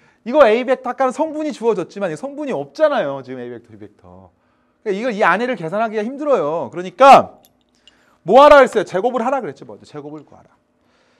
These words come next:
자, 연산 과정이 제곱을 구한 다음에 나중에 루트를 씌우면 되는 겁니다. 양수기 때문에. 자,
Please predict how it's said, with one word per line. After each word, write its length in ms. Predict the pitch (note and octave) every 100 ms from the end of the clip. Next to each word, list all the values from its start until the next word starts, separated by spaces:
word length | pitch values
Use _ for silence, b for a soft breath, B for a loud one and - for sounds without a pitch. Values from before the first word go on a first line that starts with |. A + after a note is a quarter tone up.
| _ _ _ _ _ _
자, 180 | C#3 - _ _ _ -
연산 340 | A#3 D4+ C#4+
과정이 380 | G3+ F3+ A3 F#3
제곱을 420 | F#3 G#3+ C#4+ D#4
구한 280 | G#3 A3 A#3
다음에 160 | A3+
나중에 220 | F#3 E3+ D#3
루트를 260 | E3+ C4+
씌우면 240 | - D4+ A#3
되는 220 | G#3 C4
겁니다. 400 | A3 D3+ D#3+ G#3 _ _ _
양수기 320 | B2 C#3 E3 E3
때문에. 420 | E3+ D#3 D3 G#3 _ _ _ _ _ _ _ _ -
자, 340 | A#3 G#3